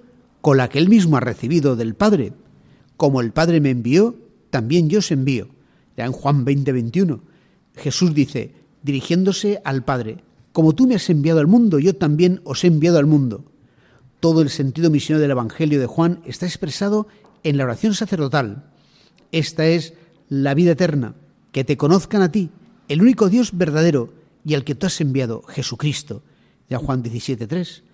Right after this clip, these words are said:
Fin último de la misión es hacer partícipes de la comunión que existe entre el Padre y el Hijo. Los discípulos deben vivir la unidad entre sí, permaneciendo en el Padre y en el Hijo, para que el mundo conozca y crea. Este, es este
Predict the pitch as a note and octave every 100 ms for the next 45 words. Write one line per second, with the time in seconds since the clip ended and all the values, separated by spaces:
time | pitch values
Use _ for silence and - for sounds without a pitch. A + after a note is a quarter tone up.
0 | _ _ _ - A#3+ A#3 F3+ C#3 C3 C#3
1 | E3 - F3+ E3 - E3+ A3 A3+ A3 E3+
2 | C#3+ - A3+ F#3 E3 C#3+ C#3 - C3 F3+
3 | G3 D#3+ A3+ F#3+ E3+ C#3 B2+ A#2+ G#3+ B3+
4 | B3+ - _ _ C#3 C#3+ C#3+ - C#3 _
5 | _ _ _ - A2 B2 - F3+ D3+ C#3+
6 | D3 - - _ _ C3 G3+ G3+ E3+ G#3+
7 | G#3 B2 - - D3 C#3 C3 F3+ F#3+ D3+
8 | C3 D#3 A2 - _ _ C3 C3 C#3 -
9 | A3+ A3+ G3 D#3 A3 A3 A#3 A3+ F3+ E3+
10 | E3 G#3 - A#2 G2 - _ _ _ -
11 | C3+ C3 C3 A#2+ C#3+ F#3 D#3+ C#3 C3+ -
12 | - B2+ D#3+ D#3+ - F3 F3 - B2 D3
13 | A2+ F#2+ - _ _ _ _ - G3+ -
14 | A#3+ A#3 - F#3+ G#3+ - F#3